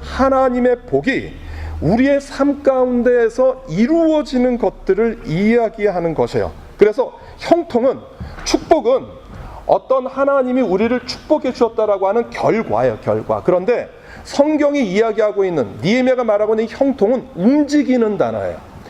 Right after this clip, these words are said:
완료된 게 아니라 계속 진행되고 있는 것이고요. 과거에 일어난 사건이 아니라 오늘도 계속해서 움직이고 있는 사건이에요.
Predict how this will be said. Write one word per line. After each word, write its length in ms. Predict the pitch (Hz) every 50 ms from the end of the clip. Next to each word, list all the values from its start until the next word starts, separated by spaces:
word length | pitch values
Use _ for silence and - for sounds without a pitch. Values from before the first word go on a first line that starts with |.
| - - - - -
완료된 680 | 135 131 160 208 254 247 262 277 277 240 262 247 233 226
게 100 | 226 233
아니라 480 | 190 156 139 156 214 247 190 117 - - - - - - - -
계속 420 | - 160 196 220 220 277 254 -
진행되고 640 | - - - 170 196 247 262 262 240 247 240 202 220
있는 200 | 214 196 185 170
것이고요. 460 | 156 143 - - 131 160 196 185 123 101 - - - - - - - -
과거에 520 | - - - - 156 208 220 220 262 285 277
일어난 260 | 254 262 254 262 262
사건이 460 | 247 - 247 247 - - 240 233 208 214
아니라 340 | 202 180 175 185 220 226 - - - - -
오늘도 540 | 127 175 233 247 262 254 240 254 254 247 254
계속해서 500 | - - 180 170 247 220 - 220 202 240
움직이고 640 | 214 160 185 220 240 226 233 247 208 226 208 220
있는 140 | 202 202 196 180
사건이에요. 460 | 180 160 - - 151 131 110 104